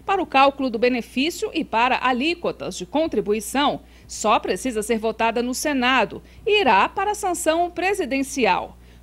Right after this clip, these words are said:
Todo o processo para aprovação final da reforma pelos parlamentares deve acontecer até o dia dez de outubro.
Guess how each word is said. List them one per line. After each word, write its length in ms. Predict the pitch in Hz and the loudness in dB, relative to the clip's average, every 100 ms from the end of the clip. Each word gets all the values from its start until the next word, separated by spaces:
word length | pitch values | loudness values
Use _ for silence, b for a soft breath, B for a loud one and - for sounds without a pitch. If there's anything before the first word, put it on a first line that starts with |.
| - | 4
Todo 300 | 233 262 208 | 6 8 4
o 40 | |
processo 560 | 202 190 - 233 220 190 | 0 -2 2 2 2 0
para 200 | 190 196 | -2 -2
aprovação 480 | 196 196 180 - 151 | -2 -4 -4 -6 -10
final 600 | - 233 180 202 285 277 | -4 -2 0 0 2 0
da 120 | 147 | -4
reforma 600 | 190 147 - 233 214 170 | -10 -8 0 2 0 -4
pelos 440 | - 226 302 349 | 0 2 2 -4
parlamentares 920 | 302 269 269 302 302 226 220 233 - b b | -4 0 0 -2 0 2 2 0 -8 b b
deve 240 | - 202 196 | 0 0 0
acontecer 640 | 180 208 175 170 240 202 - | -6 -6 -8 -2 0 0 -2
até 280 | - 180 240 | -12 -2 -2
o 80 | 226 | -2
dia 320 | - 262 262 | -2 -2 -2
dez 440 | 214 175 247 254 233 | 0 2 4 4 2
de 80 | |
outubro. 600 | 214 196 214 202 175 143 | -2 -2 -2 -2 -2 -8